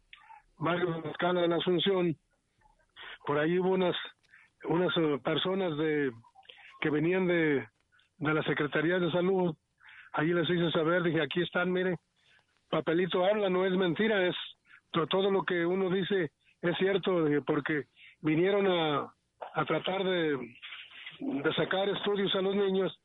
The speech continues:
y aquí está la cantidad que, que salió afectada". Y ahí, pues, ya no, no pudo, no pudo el presidente tratar de, de,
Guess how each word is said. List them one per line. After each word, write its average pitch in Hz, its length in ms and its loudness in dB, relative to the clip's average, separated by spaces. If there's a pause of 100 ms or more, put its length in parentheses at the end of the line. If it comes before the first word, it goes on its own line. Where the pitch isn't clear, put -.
(300)
y 151 120 0
aquí 151 200 -2
está 185 160 -4
la 185 120 0
cantidad 180 640 -2
que, 151 340 0 (500)
que - 140 -6
salió 165 200 0
afectada". 185 600 0 (800)
Y 147 300 -4
ahí, 165 200 0
pues, 170 200 0
ya 170 120 2
no, 175 200 2
no 180 180 4
pudo, 175 220 2
no 160 280 2
pudo 180 240 2
el 160 140 0 (420)
presidente 165 760 0 (500)
tratar 165 400 0
de, 143 400 2 (800)
de, 143 720 2